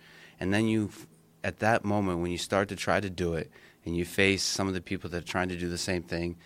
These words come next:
that's the scientific process. And you try, you actually begin to understand what is intelligence.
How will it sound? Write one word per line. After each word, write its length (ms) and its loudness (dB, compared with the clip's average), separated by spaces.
that's 220 2
the 60 -4
scientific 600 0
process. 580 0
And 140 -6
you 80 0
try, 460 2
you 240 -2
actually 560 0
begin 300 0
to 120 -4
understand 640 0
what 260 4
is 600 2
intelligence. 760 0